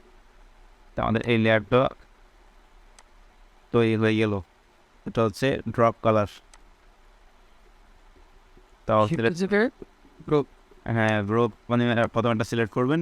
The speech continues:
Speaker 1: যেখান থেকে সিলেক্ট, সিলেকশন শুরু করবে সেখানে। আমরা চাইলে শিফটে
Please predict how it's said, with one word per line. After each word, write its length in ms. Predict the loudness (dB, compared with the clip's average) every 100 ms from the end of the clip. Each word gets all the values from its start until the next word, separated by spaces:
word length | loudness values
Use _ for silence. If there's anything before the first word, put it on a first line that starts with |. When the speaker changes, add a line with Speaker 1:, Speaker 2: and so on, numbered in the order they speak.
| -4
Speaker 1:
যেখান 180 | -4 -2
থেকে 140 | -2 -4
সিলেক্ট, 240 | -4 -4 -4 -10 -4
সিলেকশন 300 | -4 -2 -4 -2
শুরু 140 | -2 -2
করবে 200 | -2 -4 -8 _ _ _ _ _ _
সেখানে। 240 | -8 -4 -2
আমরা 120 | -2 0
চাইলে 140 | 0 -2
শিফটে 260 | -2 -4 -4